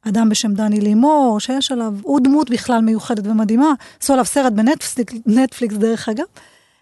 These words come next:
אה, אז הוא הגיע בשנת שבעים ותשע, מנחם בגין אמר ליצחק חופי, ראש המוסד,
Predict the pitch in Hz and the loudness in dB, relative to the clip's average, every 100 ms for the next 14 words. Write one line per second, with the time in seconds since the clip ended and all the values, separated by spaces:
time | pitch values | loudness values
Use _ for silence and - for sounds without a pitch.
0 | _ - 226 240 247 202 220 254 262 254 | _ -6 -2 0 -2 -2 0 2 2 2
1 | 254 233 226 208 240 240 233 202 - 226 | 2 0 -2 0 2 2 2 0 -2 -2
2 | 220 226 208 202 220 190 214 202 196 214 | -2 -2 -2 -2 -4 -4 -6 -6 -6 -2
3 | 220 233 226 226 185 196 170 - _ _ | 0 2 2 2 2 -2 -2 -12 _ _
4 | - 220 220 226 220 220 208 - 226 - | -6 0 2 2 0 0 -2 -4 -8 -4
5 | 226 - 220 208 202 - 214 208 - 233 | -4 -2 -4 -2 -4 -2 -2 -2 -2 -2